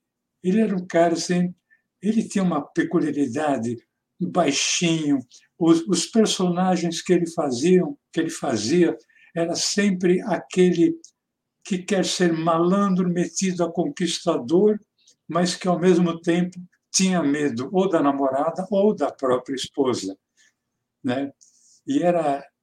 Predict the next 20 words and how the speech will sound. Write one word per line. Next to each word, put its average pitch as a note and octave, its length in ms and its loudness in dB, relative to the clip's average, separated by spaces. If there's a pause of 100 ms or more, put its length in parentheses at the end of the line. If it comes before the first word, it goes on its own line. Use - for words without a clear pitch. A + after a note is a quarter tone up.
(300)
ele A#3+ 140 2
era A3 220 2
muito F3 460 2
engraçado. A#2 680 0 (440)
É C#3+ 140 -2
um, A#2 640 -2 (560)
um, A#2+ 640 -4
um E3 220 -2
marco B2+ 680 -2 (420)
da, C3 500 -4
do C3+ 240 -4
rádio, A2 600 -4 (340)
que D3 120 0
foi D3 340 0
pra C#3 160 -4
televisão B2+ 760 0 (300)
com F3+ 220 4
o C#3+ 80 0
mesmo C3 380 0
sucesso. - 800 -6